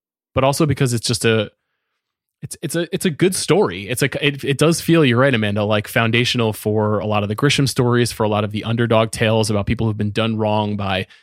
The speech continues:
big, powerful organizations or institutions, and how to,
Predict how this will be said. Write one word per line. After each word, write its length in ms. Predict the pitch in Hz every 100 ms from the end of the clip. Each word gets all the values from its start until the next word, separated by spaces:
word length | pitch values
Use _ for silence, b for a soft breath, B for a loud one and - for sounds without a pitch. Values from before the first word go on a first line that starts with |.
| b b -
big, 160 | 123
powerful 420 | - 120 117 -
organizations 680 | 110 110 110 107 107 - 104
or 80 | 98
institutions, 720 | 107 - 98 113 107 107 104
and 100 | 95
how 180 | 107 107
to, 220 | 104 101